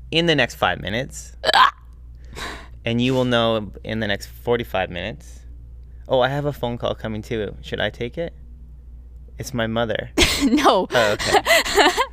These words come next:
Speaker 1: It's just dueling phone calls. Maybe it's it. Maybe she has something interesting. I don't know.
Speaker 2: How unprofessional. I almost turned my phone on airplane mode, but that was like, "Oh yeah, I put on an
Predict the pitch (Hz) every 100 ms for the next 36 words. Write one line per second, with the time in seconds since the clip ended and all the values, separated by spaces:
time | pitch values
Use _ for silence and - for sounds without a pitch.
0 | - - - - - - - - - 135
1 | 147 - 120 120 117 117 117 127 117 -
2 | - 123 165 214 147 151 - 156 202 -
3 | 196 - 190 196 - 135 107 123 147 165
4 | 120 220 269 208 247 262 165 175 156 127
5 | 208 - - - 202 220 233 262 - 269
6 | 233 214 208 190 190 - 170 160 160 180
7 | 175 180 - 214 202 185 180 - 202 202